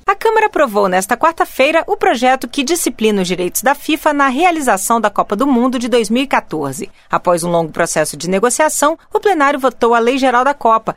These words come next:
que estabelece normas sobre questões como os direitos de transmissão dos jogos, a venda de produtos associados ao evento e as exigências para a entrada de estrangeiros no país no período do Mundial.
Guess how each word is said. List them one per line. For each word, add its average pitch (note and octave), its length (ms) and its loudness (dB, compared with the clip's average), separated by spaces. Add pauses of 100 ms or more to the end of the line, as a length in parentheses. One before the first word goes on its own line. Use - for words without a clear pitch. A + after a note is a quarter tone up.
(180)
que E4 80 0
estabelece D#4 520 2
normas A3 460 2
sobre G3 220 -2
questões G3 240 -2 (240)
como E3 160 -4
os D3+ 80 -4
direitos D#3+ 420 -2
de D#3+ 120 -4
transmissão A#3+ 580 -2
dos A3+ 180 -2
jogos, G#3 440 2 (180)
a B3+ 140 2
venda A#3 240 2
de A#3 100 -4
produtos B3 640 -2
associados E3 720 -2
ao G#3+ 100 4
evento A#3 460 0 (200)
e C4+ 120 2
as C4+ 200 2
exigências B3 760 0
para G#3 200 0
a G3 40 0
entrada F3 320 0
de F#3 100 -6
estrangeiros E3+ 500 -2
no A3 80 0
país B3+ 480 0 (220)
no F4 100 0
período A#3 460 0
do A3 100 0
Mundial. A3+ 600 0